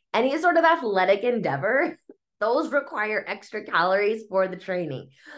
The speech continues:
So if you put yourself in a fat loss phase and you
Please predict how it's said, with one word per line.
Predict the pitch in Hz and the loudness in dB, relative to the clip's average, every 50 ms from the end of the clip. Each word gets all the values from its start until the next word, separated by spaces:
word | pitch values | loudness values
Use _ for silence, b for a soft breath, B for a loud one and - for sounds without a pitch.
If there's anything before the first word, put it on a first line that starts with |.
| B - | B 4
So | 240 233 226 214 | 6 6 6 6
if | 214 | 4
you | 220 240 294 339 | 2 2 2 2
put | - - 254 - | 2 2 2 2
yourself | 233 262 285 269 262 208 220 - | 2 0 0 0 2 0 0 0
in | 202 185 175 | 0 0 0
a | 185 190 | -2 -2
fat | 160 131 151 - - | -2 -2 0 0 0
loss | 196 196 208 220 - | 0 0 0 -2 -4
phase | - 214 220 220 226 240 233 - B B B B B B | -6 -4 -2 -2 -2 -4 -4 -8 B B B B B B
and | 202 214 214 | 2 4 6
you | 208 226 220 208 196 247 | 6 6 6 4 2 2